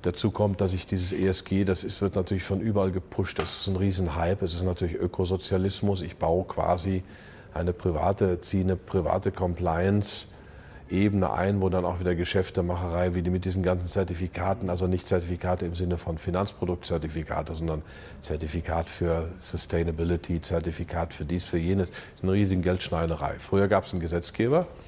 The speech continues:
der hat Gesetze erlassen, da hat man sich dran zu halten. Heute gibt's diese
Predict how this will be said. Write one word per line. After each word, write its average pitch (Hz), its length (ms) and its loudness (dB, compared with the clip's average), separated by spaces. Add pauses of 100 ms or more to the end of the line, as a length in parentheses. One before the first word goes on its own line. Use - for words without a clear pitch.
(520)
der 90 100 4
hat - 60 -12
Gesetze 92 380 6
erlassen, 117 440 6
da 110 60 4
hat 95 120 2
man 98 120 4
sich 92 80 0
dran 98 140 0
zu 85 200 0
halten. 82 320 -2
Heute 95 200 2
gibt's 101 220 0
diese 92 320 4